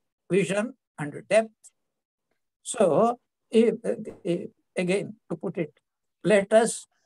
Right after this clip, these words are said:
be at least to ten percent unselfish, and not only our happiness, let us try to contribute to the happiness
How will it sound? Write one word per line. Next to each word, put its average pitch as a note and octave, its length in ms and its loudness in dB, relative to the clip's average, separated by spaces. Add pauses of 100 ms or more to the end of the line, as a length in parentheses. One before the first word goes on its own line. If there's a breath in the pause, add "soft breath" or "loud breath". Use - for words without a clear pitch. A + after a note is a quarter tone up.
(720)
be A3+ 300 2 (340)
at D#3+ 220 -6
least G#3 340 -2
to D#3+ 200 -6
ten G#3+ 280 0
percent F#3+ 640 -2 (360)
unselfish, F3 840 -4 (640)
and B3 320 0 (280)
not F#3 260 -2
only G3 380 0 (140)
our E3+ 160 -4
happiness, D3+ 680 -6 (540)
let G3 240 0
us D3+ 240 0 (320)
try F#3 200 -2
to F3 160 -6
contribute F3+ 720 0 (640)
to F#3 140 4
the G#3+ 340 2 (1000)
happiness F3 720 0